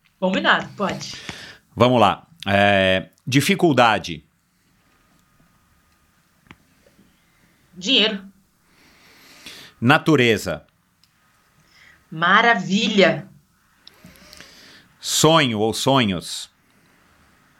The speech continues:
Speaker 1: Todo mundo tem e todo mundo pode realizar.
Speaker 2: Lindo.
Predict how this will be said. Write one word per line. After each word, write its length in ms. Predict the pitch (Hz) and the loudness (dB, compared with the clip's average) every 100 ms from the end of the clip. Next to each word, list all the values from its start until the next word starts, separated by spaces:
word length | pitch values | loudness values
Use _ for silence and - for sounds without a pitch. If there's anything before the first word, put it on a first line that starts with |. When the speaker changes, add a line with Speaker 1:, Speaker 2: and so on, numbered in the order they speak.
| _ _ _ _ _ _ _ _ _ _ _ | _ _ _ _ _ _ _ _ _ _ _
Speaker 1:
Todo 200 | 254 262 | 2 4
mundo 240 | 240 226 214 | 4 4 4
tem 360 | 247 277 294 | 4 4 2
e 60 | 277 | 0
todo 180 | 269 254 | 0 2
mundo 160 | 269 | 2
pode 200 | 254 285 | 2 0
realizar. 540 | 226 240 190 156 143 - _ _ _ _ _ _ _ _ _ - | 0 0 2 0 -2 -14 _ _ _ _ _ _ _ _ _ -14
Speaker 2:
Lindo. 460 | 73 82 82 73 | -6 -4 -4 -6